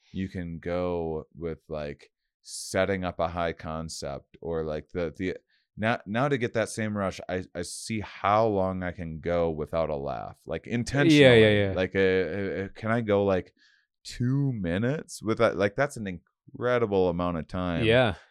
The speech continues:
Speaker 1: for a stand-up comedian to go. And, like, and it better really pay off, you
Speaker 2: Yeah,
Speaker 1: know,
Speaker 2: yeah.
Speaker 1: if you did that.
Speaker 2: Yeah.
Speaker 1: And,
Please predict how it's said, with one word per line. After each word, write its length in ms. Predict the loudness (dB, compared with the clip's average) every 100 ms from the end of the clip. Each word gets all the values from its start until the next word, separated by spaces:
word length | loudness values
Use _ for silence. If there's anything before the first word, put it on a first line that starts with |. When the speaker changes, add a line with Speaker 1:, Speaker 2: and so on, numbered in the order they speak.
| -6
Speaker 1:
for 120 | -2
a 60 | -2
stand-up 460 | -4 -4 -2 -6
comedian 480 | -6 -6 -4 -4 -6
to 60 | -4
go. 180 | -4 -4 _ _ _
And, 400 | -2 0 0 -2
like, 180 | -2 0
and 120 | 0 -2
it 180 | 0
better 340 | 6 6 6 4
really 500 | 4 6 8 6 2
pay 260 | 0 2 4
off, 480 | 4 2 -2 -12 -6
you 120 | 4
Speaker 2:
Yeah, 140 | 6 6
Speaker 1:
know, 100 | 4
Speaker 2:
yeah. 120 | 2
Speaker 1:
if 60 |
you 40 | 0
did 280 | -2 -2 -2
that. 320 | -6 -6 -8
Speaker 2:
Yeah. 340 | -2 0 0 -2
Speaker 1:
And, 360 | -6 -8 -10